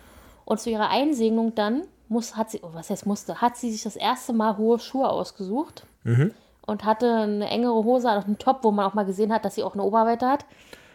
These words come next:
Speaker 1: Also nicht, nichts rausfallen, aber so, so ein Top, wo man halt ein bisschen enger was gesehen hat auch. Und alle so, "Oh mein Gott, damit hätten wir gar nicht gerechnet, dass du mal sowas anziehst", ne?
Speaker 2: Mhm, mhm.
Speaker 1: Und irgendwie dann, ja, ich meine, du weißt ja, wie meine Schwester heute rumläuft, ähm, irgendwie dann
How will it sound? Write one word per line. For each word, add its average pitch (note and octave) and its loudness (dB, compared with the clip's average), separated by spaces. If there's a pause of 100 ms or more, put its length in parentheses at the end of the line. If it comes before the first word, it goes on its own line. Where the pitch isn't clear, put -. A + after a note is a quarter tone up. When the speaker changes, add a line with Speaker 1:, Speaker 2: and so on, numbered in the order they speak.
Speaker 1:
Also G3+ 2
nicht, G#3 0
nichts G#3 -2
rausfallen, B3 4
aber G#3+ 6
so, F#3+ 2 (100)
so F#3+ -2
ein F#3+ -2
Top, - 4
wo A#3 4
man G3+ 4
halt G3+ 4
ein - -4
bisschen G#3+ 0
enger B3+ 2
was C4 -2
gesehen B3+ 2
hat C4 -2
auch. C4+ 0 (840)
Und A3 6
alle A#3 4
so, G#3 0 (320)
"Oh A#3+ 6
mein A3 0
Gott, B3 4 (240)
damit A3 2
hätten A#3 2
wir G#3 4
gar B3 6
nicht D#4+ 2
gerechnet, C4 6
dass A3 0
du C#4 2
mal C#4 10
sowas C4 6
anziehst", A#3+ 2
ne? G#3+ 4
Speaker 2:
Mhm, D#3+ 4 (320)
mhm. E3+ 2
Speaker 1:
Und A3 0
irgendwie C4 2
dann, C4 0
ja, D3 -8
ich F#3 -12
meine, F#3+ -2
du F3 -8
weißt F#3 -2
ja, G3+ -2
wie G3 -2
meine F#3 -4
Schwester F#3+ -6
heute G3+ -2
rumläuft, B3+ -4 (1040)
ähm, G3 0
irgendwie A3+ 2
dann B3+ 0